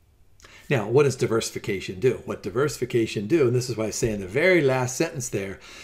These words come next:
uh, uh, diversification virtually eliminates this specific market risk component.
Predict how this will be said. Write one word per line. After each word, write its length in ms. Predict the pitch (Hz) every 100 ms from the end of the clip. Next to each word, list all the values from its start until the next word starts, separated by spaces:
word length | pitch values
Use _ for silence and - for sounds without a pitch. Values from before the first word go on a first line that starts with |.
| - - - -
uh, 220 | 104 - - _ _ _
uh, 180 | 120 104 - _ -
diversification 1000 | 117 127 175 - - 127 117 - 110 123 -
virtually 800 | 110 104 165 190 - 185 165 151
eliminates 800 | 143 156 190 180 110 101 -
this 460 | - 107 - - - -
specific 760 | - - - 127 - 143 135 120
market 360 | 113 113 117
risk 300 | 117 107 -
component. 460 | - 98 110 92 -